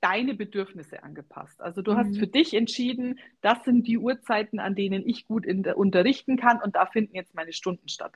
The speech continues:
Speaker 1: Und meine
Speaker 2: Ja.
Speaker 1: vielleicht potenziellen Kundinnen, ähm, oder vielleicht auch die Kundinnen von vorher können da jetzt aber potenziell nicht mehr kommen oder für die passt vielleicht
Speaker 2: Mhm.
Speaker 1: die Zeit
Speaker 2: Mhm.
Speaker 1: nicht richtig oder für die passt
Speaker 2: Mhm.
Speaker 1: vielleicht auch der Tag nicht unbedingt richtig.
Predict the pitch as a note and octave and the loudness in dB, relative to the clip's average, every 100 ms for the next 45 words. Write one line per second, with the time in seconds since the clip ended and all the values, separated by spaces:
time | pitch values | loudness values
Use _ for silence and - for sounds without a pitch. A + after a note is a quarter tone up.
0 | - F#3+ F#3+ F3+ F3 E3+ E3+ - G3 F#3+ | -4 -2 4 4 6 4 2 -14 -12 2
1 | G3 E3+ F3 D#4 - - A#3+ A#3+ A#3 - | 6 8 8 6 0 -6 -4 0 -2 -2
2 | G3 F3 F3+ F#3 F#3+ - - B3 D#4 E4 | -4 -4 -6 -8 -10 -12 -2 0 2 0
3 | D#4 D#4 D#4+ E4 - - - A3+ A3+ A3+ | 0 -2 -2 -6 -10 -20 2 6 6 4
4 | A#3 A#3 A3+ _ _ G3 - A3+ G#3+ G#3+ | -6 -8 -12 _ _ -16 -6 -2 -2 0
5 | G#3 G#3 F#3+ G#3 A3+ A#3 A3+ G3 G3 F3 | -4 -4 -8 -10 -4 -4 -2 -4 -8 -12
6 | D#3 - F3 A#3 C4+ C4+ C4 D4+ - _ | -14 -8 -2 -2 -2 -2 0 -2 -6 _
7 | _ _ - - G#3+ B3+ B3+ A3+ A#3 A#3 | _ _ -12 0 2 2 2 2 0 -6
8 | G3 G#3 - G#3 G#3 G#3 F#3+ G3 F#3+ F#3 | -4 -4 -4 -6 -6 -6 -6 -6 -4 -6
9 | F3+ F3 D3+ C#3+ - E3+ E3+ G3 G#3 G#3 | -2 -4 -4 -10 -4 0 0 0 -2 -2
10 | F#3+ - G#3 G3 G#3+ - - D#3 G3 A3+ | -4 -4 -4 -2 -2 -8 -4 -4 -2 -6
11 | - - - D3+ F3 F3 F#3+ G3 G#3 A#3 | -10 -18 -12 -4 -2 0 0 2 2 2
12 | G#3+ F#3+ A3 A#3+ A3+ F3 F#3 - D#3+ - | 2 2 4 2 4 6 6 4 -10 -14
13 | D#3 - - _ _ - - | -16 -16 -20 _ _ -20 -20